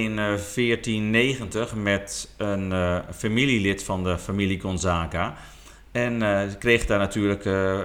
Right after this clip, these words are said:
veel kinderen. Nou, een van die zoons van, van haar, Federico, ehm, die, ehm, was, eh, getrouwd, en maar ook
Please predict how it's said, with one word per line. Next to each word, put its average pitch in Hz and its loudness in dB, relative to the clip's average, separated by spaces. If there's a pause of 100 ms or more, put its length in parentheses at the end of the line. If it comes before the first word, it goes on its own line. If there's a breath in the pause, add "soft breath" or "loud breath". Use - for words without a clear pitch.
veel 92 0
kinderen. 139 0
Nou, 87 -4
een 165 -2
van 98 -2
die 92 -2
zoons 120 4
van, 95 0
van 92 0
haar, 87 2 (180 loud breath)
Federico, 104 2 (500 loud breath)
ehm, 107 2
die, 123 4
ehm, 92 4 (280)
was, 123 4
eh, 95 -2
getrouwd, 123 6
en 117 0
maar 117 4
ook 151 2